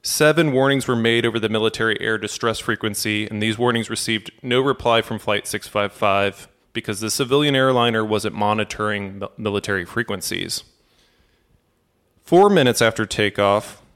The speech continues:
Flight six five five contacts Tehran Air Control Center, advising that the flight was now at seven thousand feet and headed towards fourteen thousand feet. The Tehran Air Control Center acknowledged this information from Flight six five five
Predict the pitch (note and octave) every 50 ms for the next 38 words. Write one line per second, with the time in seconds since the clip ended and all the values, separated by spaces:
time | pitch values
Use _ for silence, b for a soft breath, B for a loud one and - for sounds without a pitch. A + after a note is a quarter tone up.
0 | _ _ - - B2+ A#2+ - - D#3 C#3+ - - C#3 C3+ C3 - - A#2+ A#2 A#2
1 | A2+ - - C3 A#2+ A#2+ A#2 - A2+ A2 - - - - - B2 A#2+ A#2+ A#2+ A#2
2 | A2+ A#2 G2+ A2 A#2 A2+ - - G#2+ - - A2 G#2 G#2 G2+ - - G2 F#2 F#2+
3 | F#2 G2+ G#2 G2 G2+ A2 A2+ A#2+ A2 A#2+ B2 B2 A#2 A2+ A2+ - - G#2 - -
4 | A#2 A#2 - A2 G2+ A#2+ A#2 A#2 A#2 G#2+ - - - B2+ B2 C#3 C3+ - C3+ C3
5 | B2+ B2 - B2 A#2+ - - A#2 A#2 A#2 A2+ - A2 G#2+ F#2 G#2 A2 A2 G#2 -
6 | A2 G#2+ G2+ - - - A#2 A2 G2 - - G#2 G2 F2+ - F#2+ F#2 F2+ - F#2+
7 | F2+ - - - G#2 G2 G2+ - - - B B B B B B B B B B
8 | B B B B B B B B B B B B _ - C3 B2+ - - D#3+ D#3+
9 | D#3+ D#3+ D3 D3 C#3+ C3 B2+ C3+ C#3 B2+ - B2+ A#2+ - - F#3+ F#3+ F3+ - E3
10 | D3+ D3 C3+ A#2+ A#2 C3+ C#3 C#3 C#3+ C#3+ C3 - - C3+ B2+ - - C3 A#2 -
11 | B2+ A#2+ A#2+ A#2+ A#2 - - A#2 - A2+ A2+ A2 - - A#2 A2+ - - A#2 -
12 | - - A#2+ A#2 A2 - - A2 G#2 G2+ G2+ G2 G2+ A2+ - - -